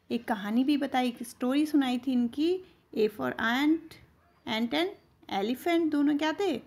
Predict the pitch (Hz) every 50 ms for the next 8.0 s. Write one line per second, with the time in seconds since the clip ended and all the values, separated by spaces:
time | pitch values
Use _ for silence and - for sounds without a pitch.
0 | - _ _ _ _ _ _ - - - 311 294 262 233 202 - - - - -
1 | - - 233 233 220 214 202 185 226 226 208 214 233 247 247 277 277 262 - 285
2 | 277 277 - 294 294 294 285 302 294 302 302 320 330 370 403 453 480 466 - _
3 | _ _ _ _ _ _ - 247 - 233 220 202 - - 302 339 403 427 - -
4 | 269 254 240 247 240 - - - 302 339 370 349 - - 330 294 254 226 190 -
5 | - - 214 233 - - 349 381 427 466 466 - - _ _ _ _ _ - -
6 | - 320 359 349 359 - - 349 339 339 339 330 330 330 320 330 330 - - _
7 | _ _ _ _ _ _ _ _ _ _ - 294 240 254 254 262 - 370 403 466